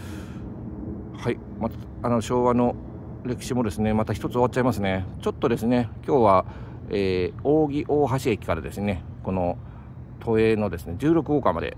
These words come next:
来ましたけども、十六号館はですね、すでに閉業じゃないですけども、もう誰もお住まいじゃないみたいです。はい。じゃあもう、またもうしばらくすると建て直しになるんでしょうね。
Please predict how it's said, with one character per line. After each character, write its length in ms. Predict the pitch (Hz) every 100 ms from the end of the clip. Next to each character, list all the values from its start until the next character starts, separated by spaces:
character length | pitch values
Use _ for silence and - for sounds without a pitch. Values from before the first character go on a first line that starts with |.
| -
来 80 | 107
ま 100 | 101
し 40 |
た 60 | -
け 40 |
ど 80 | 80
も、 280 | 87 90 78
十 100 | 120
六 100 | 156
号 120 | 156
館 80 | 123
は 80 | 92
で 80 | 85
す 80 | 98
ね、 180 | 87 - - - - - - - - - - - - - - - - - - -
す 140 | - 131
で 120 | 110
に 180 | 92 - - - - - - -
閉 400 | - 139 131 127
業 320 | 120 123 120
じ 80 | 113
ゃ 40 |
な 120 | 120
い 40 | 107
で 60 |
す 80 | -
け 80 | 85
ど 80 | 90
も、 220 | 104 85 - - - -
も 260 | 127 98 -
う 60 |
誰 160 | 107 127
も 180 | 127 - - - - -
お 100 | 113
住 140 | 123
ま 100 | 101
い 20 |
じ 80 | 85
ゃ 20 |
な 160 | 92 113
い 40 |
み 100 | 98
た 100 | 82
い 40 | 73
で 60 |
す。 160 | - - - - - - - - - - - -
は 180 | - 92
い。 60 | - - - -
じ 80 | 107
ゃ 40 |
あ 20 | 98
も 240 | 98 101
う、 40 |
ま 120 | 98 110
た 140 | 110
も 220 | 107 104
う 20 |
し 100 | 95
ば 80 | 101
ら 100 | 107
く 160 | - -
す 80 | 101
る 60 |
と 220 | 92 - -
建 140 | 95 117
て 60 |
直 160 | 110 104
し 120 | 107
に 80 | 104
な 80 | 101
る 80 | 87
ん 40 |
で 60 | 82
し 80 |
ょ 60 | 85
う 20 |
ね。 300 | 85 92 90